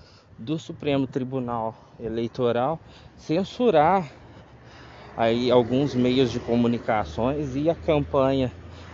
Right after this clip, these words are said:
do presidente Jair Bolsonaro, que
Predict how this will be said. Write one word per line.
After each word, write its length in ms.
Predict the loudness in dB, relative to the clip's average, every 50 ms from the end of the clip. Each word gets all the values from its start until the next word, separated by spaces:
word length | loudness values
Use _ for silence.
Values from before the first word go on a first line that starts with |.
| -18 -16 -8 -4
do 100 | -4 -4
presidente 680 | 0 2 2 2 2 2 0 0 2 2 2 0 2 4
Jair 300 | 4 4 6 4 2 2
Bolsonaro, 760 | 0 -2 -2 -2 0 0 0 2 0 0 -2 -2 -2 -2 -2 -6 -8 -10 -12 -14 -16 -18 -20 -20 -20 -20 -18 -16 -12
que 280 | -8 -6 -4 -4 -6